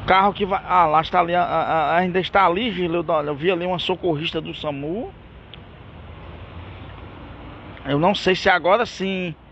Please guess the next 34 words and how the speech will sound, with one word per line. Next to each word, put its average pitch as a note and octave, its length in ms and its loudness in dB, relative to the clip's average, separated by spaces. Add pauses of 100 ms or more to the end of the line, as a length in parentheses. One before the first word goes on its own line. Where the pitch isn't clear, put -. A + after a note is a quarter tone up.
(500)
o C3+ 140 -10
carro E3+ 320 0
que D#3+ 80 -10
vai E3+ 160 4
levar E3+ 200 2
o D#3 60 2
seu E3 180 -2
José D#3 200 2
Corrêa E3 340 2
vai E3 180 4
poder E3+ 280 -2
entrar. D#3+ 600 0 (2250)
O - 60 -20
carro D3 180 0
que - 80 -12
vai D#3 140 4
levar D#3+ 240 2
o D#3 40 0
seu D#3 160 -2
José D3 280 0
Corrêa D#3 340 2
vai D#3 180 4
poder E3+ 320 0
entrar. D3+ 560 0 (3750)
Lá C#3 160 6
vem D3+ 180 2
ali, E3 300 2
Gileudo, D3 480 0
outro A3 380 6
procedimento, E3 840 -6
Gileudo, C#3+ 420 -4
ambulância D#3+ 560 -2
do F3 100 -4
samu. D#3 720 -2